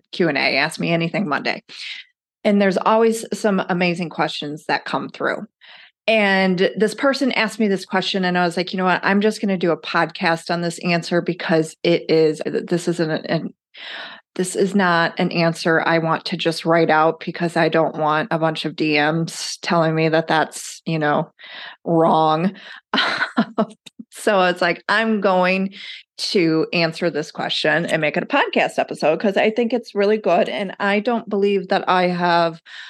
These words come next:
just dedicated a whole episode to this. And her question was, "Do,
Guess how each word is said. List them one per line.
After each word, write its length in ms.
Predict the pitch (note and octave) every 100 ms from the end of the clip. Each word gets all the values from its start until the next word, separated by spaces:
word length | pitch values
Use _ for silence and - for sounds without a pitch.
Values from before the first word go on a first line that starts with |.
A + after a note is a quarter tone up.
| - _
just 300 | - G3+ -
dedicated 640 | E3+ F3+ F#3 F#3 F#3 F3+ F3+
a 80 | E3
whole 260 | - E3+ -
episode 560 | - - E3 D#3+ -
to 120 | - -
this. 420 | - - - - _ _ _ _ _ _ _ _ _ -
And 140 | A3+
her 120 | A#3+
question 580 | A3+ - E4 - F4 C4+
was, 460 | F3 D3 G3 - - _ _ _ _ _ _ _ _ _ _ G#3 - -
"Do, 540 | C#4 D#4+ E4+ E4+ D#4+